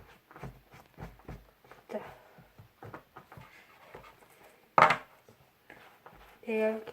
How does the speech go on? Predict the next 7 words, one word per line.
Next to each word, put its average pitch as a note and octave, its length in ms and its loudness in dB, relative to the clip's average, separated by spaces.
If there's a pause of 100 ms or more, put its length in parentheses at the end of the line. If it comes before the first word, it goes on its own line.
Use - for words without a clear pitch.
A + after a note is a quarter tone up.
골고루 A3 560 -4
안 A3 260 0
발라진데 A#3+ 640 4
한 B3 200 -2
번씩 B3 240 -8 (100)
더 A3 180 -6 (920)
발라주고, A#3 920 -2